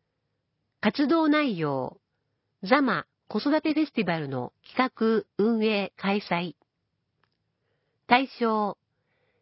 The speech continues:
市内で活動する子育て支援団体、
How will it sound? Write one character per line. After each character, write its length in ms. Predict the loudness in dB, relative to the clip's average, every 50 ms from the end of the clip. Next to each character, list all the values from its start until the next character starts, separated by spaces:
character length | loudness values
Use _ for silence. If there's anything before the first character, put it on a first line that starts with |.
| _ _ _
市 200 | -2 2 4 4
内 200 | 4 4 2 0
で 80 | 0
活 280 | -2 -4 -8 -8 -4 -2
動 200 | 0 0 0 -2
す 160 | -4 -4 -2
る 260 | 0 0 0 -2 -4 _ _ _ _ _
子 100 | -6 -2
育 240 | 0 2 2 2 0
て 100 | 0 -4
支 160 | -2 0 0
援 200 | 0 2 2 0
団 220 | 0 0 -2 -4
体、 340 | -4 -6 -6 -6 -6 -8 -12